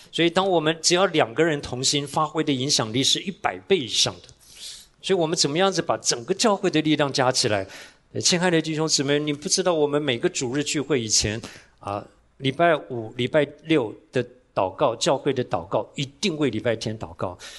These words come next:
多少的弟兄姊妹为着礼拜天，神啊，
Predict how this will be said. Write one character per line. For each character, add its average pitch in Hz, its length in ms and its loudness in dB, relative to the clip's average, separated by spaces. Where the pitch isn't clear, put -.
多 170 220 -2
少 135 220 2
的 143 100 2
弟 151 160 -4
兄 147 160 -4
姊 135 160 -2
妹 131 100 0
为 139 160 0
着 127 120 0
礼 117 120 -2
拜 131 200 0
天， 131 260 -2
神 135 300 2
啊， 135 100 4